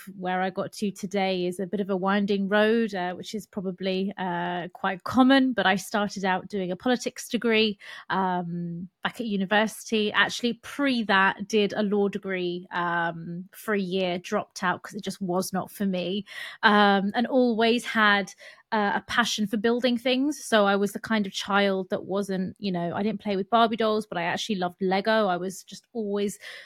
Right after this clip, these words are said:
uh, building kind of with bricks from the ground up. And I think that translated itself into kind of my young adult years into building businesses. And so had a few side hustles when I was at university.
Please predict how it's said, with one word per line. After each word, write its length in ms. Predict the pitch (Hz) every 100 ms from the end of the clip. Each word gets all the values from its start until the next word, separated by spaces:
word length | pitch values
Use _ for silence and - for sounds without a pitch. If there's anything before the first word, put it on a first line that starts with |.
| -
uh, 200 | 180 180 -
building 600 | 269 240 233 233 220 220
kind 260 | 208 202 190
of 180 | 180 - 220 226
with 240 | 226 208 -
bricks 240 | 254 -
from 140 | -
the 80 | 202
ground 420 | 190 208 196 196
up. 280 | 202 190 - _
And 220 | 220 208 208
I 80 |
think 220 | 196 269 214
that 120 | -
translated 640 | - 214 196 202 220 202
itself 480 | 190 - - 185 185
into 480 | 190 190 196 190 185 - - -
kind 160 | 214
of 80 | 196
my 140 | 190 190
young 400 | 185 220 220 208
adult 340 | 208 208 -
years 380 | 196 190 190 185
into 480 | 214 196 - 190 180
building 560 | 185 180 185 185 185 -
businesses. 600 | 285 233 - 185 180 - - - - _ -
And 220 | 202 202
so 300 | - 220 208
had 140 | 196
a 40 | 202
few 220 | - 220
side 260 | - 262 262
hustles 460 | 254 - 247 240
when 100 | 208
I 60 | 185
was 120 | 185
at 80 | -
university. 800 | 185 180 185 202 - - 202